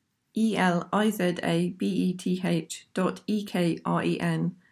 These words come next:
at U N I hyphen B O N N dot D E. P H D candidate, Centre for Development Studies, University of Bonn,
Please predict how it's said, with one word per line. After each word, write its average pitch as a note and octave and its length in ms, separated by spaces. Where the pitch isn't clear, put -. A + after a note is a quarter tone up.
at F3 380
U G#3 240
N E3+ 200
I E3+ 460
hyphen F3+ 460
B F#3+ 220
O E3+ 160
N F3+ 160
N E3+ 400
dot - 240
D F3 260
E. E3+ 320
P A#3+ 100
H A#3 200
D G3+ 180
candidate, E3+ 720
Centre G#3+ 260
for G3+ 120
Development E3+ 440
Studies, F3 540
University F#3 540
of E3+ 160
Bonn, E3 340